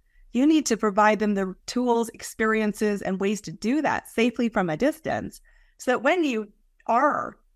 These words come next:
able to say, "Would you like to know what I might be able to suggest, recommend, or offer to you?" and they say yes,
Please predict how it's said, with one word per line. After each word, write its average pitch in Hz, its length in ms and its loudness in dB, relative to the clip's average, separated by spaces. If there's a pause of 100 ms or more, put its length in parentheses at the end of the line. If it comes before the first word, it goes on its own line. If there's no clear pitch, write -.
(340)
able 240 240 2
to 202 120 -4
say, 170 440 -2 (520)
"Would 220 160 0
you 233 80 2
like 320 300 2
to - 120 -2
know 214 240 2
what 214 220 0
I 180 80 0
might 196 220 0
be 220 100 -2
able 202 140 -2
to 185 100 -4
suggest, 190 560 0
recommend, 185 540 0
or 165 280 -4
offer 190 320 0
to 254 140 -4
you?" 330 300 0 (400)
and 185 180 -2
they 254 200 2
say 220 180 -4
yes, 190 720 -2